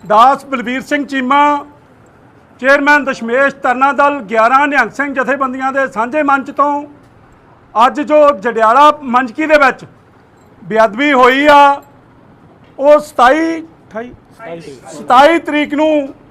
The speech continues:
ਜਿਹੜੀ ਬੇਅਦਬੀ ਹੋਈ ਆ, ਇੱਥੇ ਆਣ ਕੇ ਦੇਖਿਆ ਗਿਆ। ਰਾਤ ਦੇ ਸਿੰਘ ਸਾਡੇ ਇੱਥੇ ਆ, ਦੇਖਿਆ ਇਹ ਗਿਆ ਵੀ ਇੱਥੇ ਦੀ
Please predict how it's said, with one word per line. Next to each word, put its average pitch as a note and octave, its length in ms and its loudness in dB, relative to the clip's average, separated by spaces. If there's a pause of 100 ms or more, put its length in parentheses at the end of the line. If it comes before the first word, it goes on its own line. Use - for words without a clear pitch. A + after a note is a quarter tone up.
(400)
ਜਿਹੜੀ D4 380 0
ਬੇਅਦਬੀ C#4 440 0
ਹੋਈ A#3+ 300 2
ਆ, E3+ 180 0 (1080)
ਇੱਥੇ C#4+ 380 0
ਆਣ C4 220 2
ਕੇ D4+ 240 0
ਦੇਖਿਆ B3+ 440 2
ਗਿਆ। B3+ 460 4 (960)
ਰਾਤ G#3 300 4
ਦੇ C#4 180 2
ਸਿੰਘ C4 200 -8
ਸਾਡੇ B3+ 280 -2
ਇੱਥੇ B3+ 280 -2
ਆ, A3 220 2 (1000)
ਦੇਖਿਆ A3+ 460 0
ਇਹ C#4 220 6
ਗਿਆ B3+ 240 4 (720)
ਵੀ C#4+ 180 4 (220)
ਇੱਥੇ C#4 260 2
ਦੀ D4 180 -2